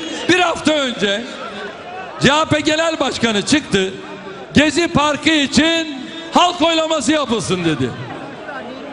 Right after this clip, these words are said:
Fakat dün çıktı, aynen şu ifadeleri kullanıyor. "Ne plebisit,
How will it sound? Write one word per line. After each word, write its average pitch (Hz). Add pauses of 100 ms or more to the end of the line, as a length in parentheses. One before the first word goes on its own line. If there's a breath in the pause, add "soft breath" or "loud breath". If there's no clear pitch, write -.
(920)
Fakat 254 (100)
dün 277
çıktı, 269
aynen 240
şu -
ifadeleri 208
kullanıyor. 135 (880)
"Ne 247
plebisit, 254